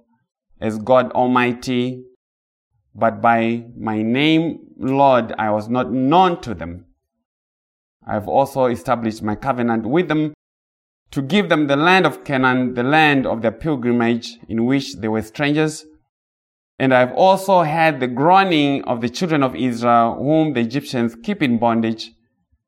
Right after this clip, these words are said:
and I have remembered my covenant." Verse six. "Therefore say to the children of Israel, 'I am the Lord.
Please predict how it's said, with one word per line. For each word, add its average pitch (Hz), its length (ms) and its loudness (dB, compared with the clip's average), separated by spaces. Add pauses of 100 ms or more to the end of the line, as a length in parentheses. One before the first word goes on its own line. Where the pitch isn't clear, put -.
and 113 160 0
I 110 40 4
have 110 100 0
remembered 117 520 2
my 107 280 -2
covenant." 90 640 -8 (720)
Verse 143 240 -2
six. - 320 -10 (400)
"Therefore 180 420 4
say 240 380 2
to 208 100 -4
the 151 140 0
children 190 360 0
of 147 140 0
Israel, 113 800 0 (760)
'I 123 140 2
am 131 220 2
the 127 100 2
Lord. 117 680 0